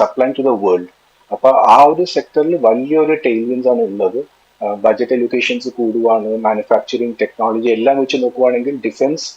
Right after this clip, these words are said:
ആ, നല്ലൊരു സെക്ടറായിട്ട് ഞങ്ങൾക്ക് തോന്നുന്നുണ്ട്. But അത് കൂടാതെ തന്നെ നോക്കുവാണെങ്കിൽ ഇന്ത്യയിലെ ഏറ്റവും വലിയ അഡ്വാൻറ്റേജ് ഇന്ത്യയുടെ ആ മിഡിൽ ക്ലാസ് ആണ്, വലിയ ഒരു പ്രോസ്പെറിങ് മിഡിൽ ക്ലാസ്. അവര് ഏറ്റവും കൂടുതൽ ഫോക്കസ് അവർക്ക് വെഹിക്കിൾസിലാണ്, അവര്,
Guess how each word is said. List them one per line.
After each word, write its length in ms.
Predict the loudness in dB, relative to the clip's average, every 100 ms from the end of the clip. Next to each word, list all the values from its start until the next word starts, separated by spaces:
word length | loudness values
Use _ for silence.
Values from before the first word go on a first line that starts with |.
| _ _ _ 4
ആ, 220 | 6 4
നല്ലൊരു 380 | 4 2 2 -2
സെക്ടറായിട്ട് 420 | -4 0 -2 0
ഞങ്ങൾക്ക് 260 | -2 -2 -2
തോന്നുന്നുണ്ട്. 540 | 0 0 0 -2 -2
But 240 | -2 2 2
അത് 160 | 2
കൂടാതെ 400 | 0 0 2 4
തന്നെ 220 | 2 0 0
നോക്കുവാണെങ്കിൽ 640 | -4 -2 -6 -6 -8 -14 -18 _ _ -8
ഇന്ത്യയിലെ 380 | -2 0 2
ഏറ്റവും 380 | 0 0 -2 0
വലിയ 220 | 0 2
അഡ്വാൻറ്റേജ് 640 | 0 2 2 2 -2 -2 -2
ഇന്ത്യയുടെ 320 | -2 0 2
ആ 20 |
മിഡിൽ 360 | 2 -2 -6 -2
ക്ലാസ് 240 | 0 2 2
ആണ്, 140 | -2 -6 -8
വലിയ 320 | -6 -2 -2
ഒരു 180 | 0 -4
പ്രോസ്പെറിങ് 720 | 0 0 0 -2 -2 0 -4
മിഡിൽ 220 | -6 -12 -12
ക്ലാസ്. 240 | -12 -14 _ _ _
അവര് 460 | 0 2 0 0 0
ഏറ്റവും 320 | -2 -2 -2 -2
കൂടുതൽ 300 | -2 -2 -2
ഫോക്കസ് 460 | -2 -2 0 0
അവർക്ക് 320 | 2 0 -2
വെഹിക്കിൾസിലാണ്, 880 | -2 -2 -2 -4 -8 -2 0 0 0
അവര്, 320 | -4 -2 -2